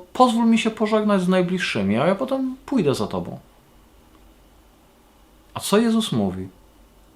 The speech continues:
Nawiązując tak jakby do tej sytuacji Eliasza i El-, Elizeusza, bo jest, jest tutaj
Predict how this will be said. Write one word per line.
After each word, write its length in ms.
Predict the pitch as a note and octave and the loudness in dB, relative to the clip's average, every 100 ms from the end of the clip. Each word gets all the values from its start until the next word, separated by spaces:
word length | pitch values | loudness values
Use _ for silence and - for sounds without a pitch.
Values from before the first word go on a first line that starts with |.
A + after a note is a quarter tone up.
| _ B2 | _ 2
Nawiązując 760 | C3+ C3+ C#3 D3+ C#4+ F#3 - | 4 6 4 4 2 0 0
tak 160 | A#2 G#2+ | -2 0
jakby 260 | G2+ G#2 | 0 0
do 120 | G#2 | 0
tej 160 | G#2 G#2+ | 0 -4
sytuacji 1000 | - A2+ A2+ G#2 G#2 - G#2+ G2+ G2+ G2+ | -4 -6 2 2 2 -4 -4 -2 -2 -2
Eliasza 540 | A#2 A2 A2 A2 - A2+ | 0 2 4 2 2 2
i 80 | A2+ | 4
El-, 240 | A2+ A2 - | 2 0 -4
Elizeusza, 680 | C3 A#2+ A#2+ A#2+ F#2 F2+ F#2 | 0 0 2 2 2 -2 -4
bo 160 | F2+ G#2+ | -2 0
jest, 280 | C3+ - | -2 -2
jest 240 | A2+ C3 - | -2 -2 -4
tutaj 340 | A#2 G#2+ G#2+ | -2 0 -2